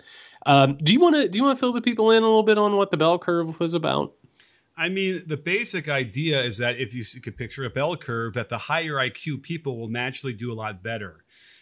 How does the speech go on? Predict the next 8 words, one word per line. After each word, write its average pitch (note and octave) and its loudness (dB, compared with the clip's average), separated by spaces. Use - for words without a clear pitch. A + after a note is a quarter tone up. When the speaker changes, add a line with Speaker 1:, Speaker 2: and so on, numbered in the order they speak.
Speaker 2:
The, A#2 -6
Speaker 1:
Mm. F3 6
Speaker 2:
and A#2 -8
where B2 -8
we B2 -8
get C#3 -4
into B2+ -6
the, A2+ -10